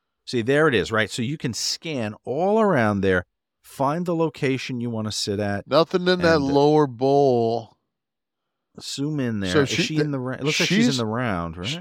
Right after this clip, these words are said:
Speaker 2: no, she's got a s-,
Speaker 1: Oh,
Speaker 2: she's
Speaker 1: no.
Speaker 2: got, like, a, a Rolling Stone stage. She's got a main stage.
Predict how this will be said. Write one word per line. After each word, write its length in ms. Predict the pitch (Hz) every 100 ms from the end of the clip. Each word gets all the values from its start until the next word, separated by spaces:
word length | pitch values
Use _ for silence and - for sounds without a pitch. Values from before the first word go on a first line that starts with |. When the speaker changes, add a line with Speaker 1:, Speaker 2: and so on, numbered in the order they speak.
| 175
Speaker 2:
no, 420 | 165 160 185 196
she's 280 | - 185 147
got 160 | 170
a 20 | 156
s-, 240 | - -
Speaker 1:
Oh, 60 | -
Speaker 2:
she's 300 | 117 151 87
Speaker 1:
no. 60 |
Speaker 2:
got, 280 | 160 151 139
like, 220 | 139 131
a, 200 | 131 120 127
a 100 | 123
Rolling 400 | 123 135 143 143
Stone 480 | - - 147 147 131
stage. 360 | - 113 98
She's 180 | - 101
got 160 | 120 113
a 40 |
main 300 | 113 131 151
stage. 800 | 147 - 143 139 147 139 123